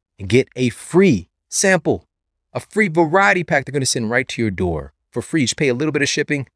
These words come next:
They're gonna send it right to your door. This is the electrolytes that I use. It is so far superior to anything else. No artificial flavors, no added sugar, none of that stuff. Just the saltiness. You know, there's many different versions of salt. It isn't just sodium.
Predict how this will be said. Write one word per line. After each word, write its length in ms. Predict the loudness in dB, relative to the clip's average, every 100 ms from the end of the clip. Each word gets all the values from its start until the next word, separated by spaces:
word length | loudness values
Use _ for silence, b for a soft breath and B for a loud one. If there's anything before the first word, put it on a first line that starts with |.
| _ -8
They're 80 |
gonna 120 | -4 -2
send 180 | -2
it 60 | 0
right 220 | 2 0
to 120 | 0
your 60 | -4
door. 360 | -2 -6 -8 -12 _ _ _
This 100 | -8
is 80 | 0
the 100 | 2
electrolytes 520 | 2 0 -2 -4 -6
that 100 | -8
I 80 | -6
use. 420 | -4 -2 -2 -4 -8 _ _ _
It 140 | 4
is 120 | 4 4
so 240 | 2 0
far 280 | 2 2 2
superior 400 | -2 2 4 4
to 80 | 2
anything 320 | -2 -4 -4
else. 220 | -4 -8 _ _ _ _ _
No 320 | -2 0 2 0 _
artificial 380 | -4 -2 -4 -4
flavors, 760 | 2 4 6 4 2 2 -2 -8 _ _ _
no 140 | -2 -2
added 200 | -2 -4
sugar, 560 | 0 0 0 -4 -6 -8
none 140 | -4
of 60 | -2
that 120 | -2
stuff. 320 | -2 -4 -6 _ _ _ _ _
Just 380 | -6 -6 -6 -12
the 80 | -12
saltiness. 920 | -10 -8 -10 -12 -12 -12 -12 -10 -2
You 60 |
know, 80 | 0
there's 120 | 2
many 160 | 2 2
different 280 | 0 -4 2
versions 420 | 4 4 0 -6
of 80 | -6
salt. 300 | -2 0 2
It 20 |
isn't 140 | 2
just 180 | 2 0
sodium. 540 | 4 4 4 0 -6